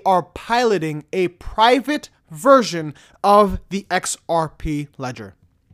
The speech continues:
Now, there's a lot of misinformation regarding this private ledger. I've been asked the following questions.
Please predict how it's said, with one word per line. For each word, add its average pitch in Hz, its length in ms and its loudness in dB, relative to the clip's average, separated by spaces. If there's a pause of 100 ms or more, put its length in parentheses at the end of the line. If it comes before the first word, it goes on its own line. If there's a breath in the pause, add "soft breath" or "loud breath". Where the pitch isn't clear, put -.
(1800)
Now, 196 120 0
there's 208 180 4
a 214 60 2
lot 208 180 8
of 202 100 2
misinformation 185 1300 -4 (480 soft breath)
regarding 175 440 4
this 165 140 -4
private 180 440 -4
ledger. 160 440 -4 (880 loud breath)
I've 185 160 2
been 202 160 2
asked 196 300 0
the 196 60 -4
following 196 340 0
questions. 175 640 -2